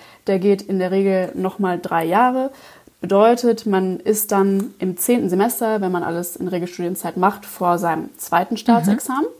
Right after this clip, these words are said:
Speaker 1: Und das muss man dann absolvieren, um in das P J gehen zu können, das praktische Jahr. Das habt ihr ja auch. Ähm, bei uns ist es dann halt so, dass wir da im Klinikum
Speaker 2: Mhm.
Speaker 1: sind und Einblick in ganz viele verschiedene, ja, Stationen und Fachgebiete kriegen.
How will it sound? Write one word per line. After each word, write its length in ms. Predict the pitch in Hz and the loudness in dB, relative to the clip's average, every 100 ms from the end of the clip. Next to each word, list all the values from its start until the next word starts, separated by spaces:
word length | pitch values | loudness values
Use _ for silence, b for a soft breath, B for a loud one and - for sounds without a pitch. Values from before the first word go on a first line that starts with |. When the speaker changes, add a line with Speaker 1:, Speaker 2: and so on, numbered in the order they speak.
| B B B B B - | B B B B B 0
Speaker 1:
Und 400 | 208 208 208 240 | 2 2 2 2
das 180 | 254 | 4
muss 160 | 262 247 | 2 2
man 120 | 226 | 0
dann 120 | 208 202 | 0 0
absolvieren, 680 | 202 196 185 208 220 214 - | -2 -2 2 2 2 -2 0
um 420 | 202 208 202 - - | 2 2 0 -4 -4
in 120 | 190 | -2
das 180 | 180 180 - | -2 -4 -4
P 120 | 196 | 2
J 300 | 185 185 - _ | 2 0 -12 _
gehen 220 | - 165 | -8 -6
zu 100 | 170 | -6
können, 240 | - 175 165 | -8 -6 -6
das 140 | 165 | -6
praktische 400 | - 180 - - | -8 -10 -8 0
Jahr. 160 | 214 269 | 2 2
Das 160 | 208 185 | 0 -6
habt 140 | - | -6
ihr 60 | 170 | -2
ja 160 | 170 | 2
auch. 400 | 214 220 220 208 185 | 4 4 0 -6 -4
Ähm, 200 | 175 175 | -2 0
bei 80 | |
uns 220 | 196 196 190 | 2 0 0
ist 60 | |
es 140 | 180 175 | -4 -4
dann 160 | 175 175 | -4 -4
halt 140 | 160 | -4
so, 180 | 175 175 | -2 -2
dass 200 | 175 - | -4 -8
wir 80 | 156 | -6
da 180 | 156 | -6
im 140 | - 196 | -6 -6
Klinikum 440 | - 277 220 226 | 2 2 4 2
Speaker 2:
Mhm. 60 | 208 | 4
Speaker 1:
sind 320 | 208 208 190 | 4 2 0
und 460 | 170 170 165 - - | -2 -2 -4 -8 -10
Einblick 560 | - 180 190 185 175 - | -2 0 2 0 -4 -6
in 260 | 180 175 180 | -4 -2 0
ganz 420 | 180 180 - - 202 | -2 -4 -8 -14 -6
viele 200 | 202 190 | -4 -4
verschiedene, 680 | 185 - 208 196 185 185 - B B B B | -6 -2 0 2 2 -2 -8 B B B B
ja, 160 | 185 | -2
Stationen 520 | 185 196 185 - 208 196 | 0 -4 -2 4 4 2
und 100 | 202 | -2
Fachgebiete 500 | 262 - 240 233 214 | -6 -2 -2 -2 -4
kriegen. 500 | - 208 208 202 | -2 2 2 0